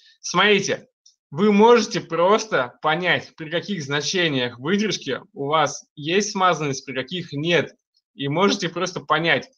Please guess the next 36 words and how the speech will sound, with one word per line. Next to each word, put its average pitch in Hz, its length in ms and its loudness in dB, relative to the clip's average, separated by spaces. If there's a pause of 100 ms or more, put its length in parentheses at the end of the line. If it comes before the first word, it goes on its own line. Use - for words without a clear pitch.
(220)
хватает 180 560 2
света 180 460 0
для 139 180 0
данной 147 340 0
ситуации 135 560 -4
или 160 260 -10
нет. 156 340 -4
У 143 100 -12
вас, 170 460 -2
у 170 100 -6
многих 175 640 0
просто 143 340 -4
может 143 320 -4
быть 127 160 -8
ситуация, 147 640 0 (300)
когда 143 320 -2
у - 20 2
вас, 143 180 0 (540)
ну, 143 220 -6 (540)
не, 147 420 -6
мало 170 340 2
освещения, 196 800 0 (320)
нету 190 300 0
освещения, 214 580 -2
и 156 160 -6
вы 156 180 -2
не 185 120 0
можете 175 520 2
снимать 139 440 -4
на 120 40 -4
этом, 120 240 -8
на 135 140 -2
этом 127 220 -6
телефон. 127 480 -4
Вам 170 240 4
нужно 120 320 -2